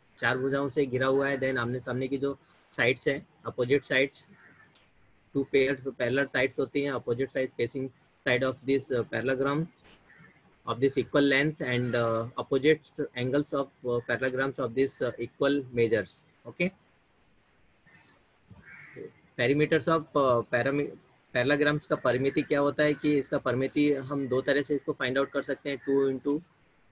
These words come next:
two कोष्ठक B into S means length या width। ओके, टू, टू, two times of, uh, basics, uh, add करके हम उसको find out कर सकते हैं। okay, side of length, और इसका area कैसे find out कर सकते हैं,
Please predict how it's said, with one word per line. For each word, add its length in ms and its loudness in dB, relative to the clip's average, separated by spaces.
two 120 4
कोष्ठक 420 0
B 100 2
into 200 2
S 200 -8
means 440 -2
length 340 -2
या 340 0
width। 720 -4
ओके, 220 -4
टू, 80 0
टू, 200 -2
two 120 0
times 280 -2
of, 260 -4
uh, 100 2
basics, 540 -2
uh, 420 -6
add 220 -4
करके 520 -6
हम 240 -6
उसको 240 -6
find 320 -4
out 140 -4
कर 100 -4
सकते 280 -6
हैं। 160 -8
okay, 220 -6
side 280 0
of 100 -2
length, 320 0
और 200 -2
इसका 340 -2
area 260 0
कैसे 240 -4
find 240 -2
out 140 -2
कर 120 -2
सकते 280 -8
हैं, 180 -6